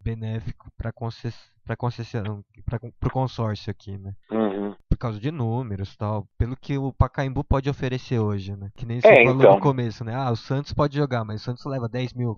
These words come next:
Speaker 1: fu-, dez mil torcedores, sabe? Então
Speaker 2: É, então, mas não será isso. E o, e o Santos já tá descartando essa questão, né?
Speaker 1: Uhum.
Speaker 2: De, de fazer isso. E, e mas é exatamente o que eles já previram.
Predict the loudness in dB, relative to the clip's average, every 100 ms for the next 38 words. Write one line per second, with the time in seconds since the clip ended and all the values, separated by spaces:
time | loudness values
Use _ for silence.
0 | -6 -10 -10 -12 -6 -4 -4 -2 -2 -2
1 | -4 -6 -8 -6 -4 -6 -6 -6 -8 -10
2 | -6 -4 -2 -2 2 8 10 10 6 4
3 | 8 10 10 8 8 6 8 12 12 12
4 | 10 8 8 10 8 6 6 6 8 8
5 | 10 6 6 8 8 8 8 10 8 8
6 | 6 4 0 0 0 0 -2 -6 -4 -6
7 | -8 -4 -2 -2 -4 6 6 8 6 4
8 | 4 8 8 8 6 8 8 8 6 0
9 | -14 -14 -18 -18 6 8 8 6 6 6
10 | 8 8 10 10 8 6 2 0 4 6
11 | 6 8 8 10 8 6 6 4 4